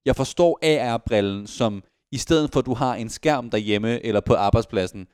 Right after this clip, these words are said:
så har du dem på, og så har du stadigvæk tastatur og en mus, fordi der er du rent faktisk, det er ergona-, øh, ergonomisk bedre, i stedet at sidde og skrive ud i ingenting. Men at du har, øh, virtuelle skærme rundt omkring dig. That shit makes sense. Sådan, han møder dig inde. That shit makes sense. Gå med dem på gaden.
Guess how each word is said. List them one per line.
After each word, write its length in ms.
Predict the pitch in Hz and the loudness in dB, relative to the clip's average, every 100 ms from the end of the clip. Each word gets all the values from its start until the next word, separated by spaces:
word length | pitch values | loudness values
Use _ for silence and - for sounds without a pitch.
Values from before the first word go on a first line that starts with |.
| _ | _
så 140 | - 131 | -2 2
har 80 | |
du 120 | 120 113 | 2 2
dem 200 | 120 117 | 0 0
på, 260 | - 117 - | 2 2 2
og 160 | 107 | -4
så 80 | 117 | -2
har 60 | 110 | 0
du 120 | 110 | 0
stadigvæk 300 | - 131 131 | -2 -2 -2
tastatur 500 | 131 120 107 175 160 | -4 -6 -2 0 0
og 180 | - 117 | 0 -2
en 80 | 123 | 2
mus, 440 | 160 160 - - | 0 0 -10 -12
fordi 140 | 135 117 | -8 -2
der 60 | 110 | -2
er 40 | |
du 60 | 104 | -2
rent 120 | 95 | -6
faktisk, 180 | 92 - | -6 -6
det 120 | 123 | -4
er 60 | - | -4
ergona-, 240 | 104 123 131 - | -4 -4 -6 -4
øh, 140 | 107 101 | -2 -2
ergonomisk 400 | 107 127 113 - | -2 -4 -4 -4
bedre, 280 | 131 160 190 - _ _ - | -2 -2 -4 -12 _ _ -10
i 20 | |
stedet 140 | 135 | -6
at 60 | 110 | -2
sidde 100 | 127 | -2
og 40 | |
skrive 200 | 117 131 | 0 0
ud 160 | 127 123 | 0 0
i 80 | 113 | -2
ingenting. 360 | 127 180 175 - _ _ _ _ _ _ _ - | -4 -4 -6 -6 _ _ _ _ _ _ _ -2
Men 220 | 135 123 | 2 4
at 160 | 117 - | 2 2
du 80 | |
har, 340 | 120 123 101 67 | 2 2 0 -4
øh, 220 | 110 110 | -6 2
virtuelle 340 | 127 - 127 104 | 2 4 2 2
skærme 340 | - 101 110 | 0 -2 -2
rundt 100 | 104 | -6
omkring 260 | 95 104 95 | -6 -8 -8
dig. 100 | 95 _ _ - | -10 _ _ 0
That 160 | 151 - | 0 2
shit 240 | - 127 | -6 -6
makes 260 | 104 87 - | -8 -8 -12
sense. 340 | 95 92 - _ _ _ | -16 -20 -20 _ _ _
Sådan, 200 | - 104 | -18 -10
han 120 | 120 | -6
møder 300 | 127 135 147 | 2 4 6
dig 140 | 139 117 | 4 0
inde. 180 | 110 - | -6 -6
That 160 | 160 - | -6 -4
shit 260 | - - | -10 -10
makes 220 | 98 95 | -16 -18
sense. 400 | - 87 - - _ _ _ _ _ _ _ _ _ _ | -16 -16 -16 -20 _ _ _ _ _ _ _ _ _ _
Gå 140 | - 170 | 2 4
med 160 | 139 | 2
dem 100 | 139 | 0
på 80 | 131 | -4
gaden. 300 | 110 123 147 | -2 -2 -4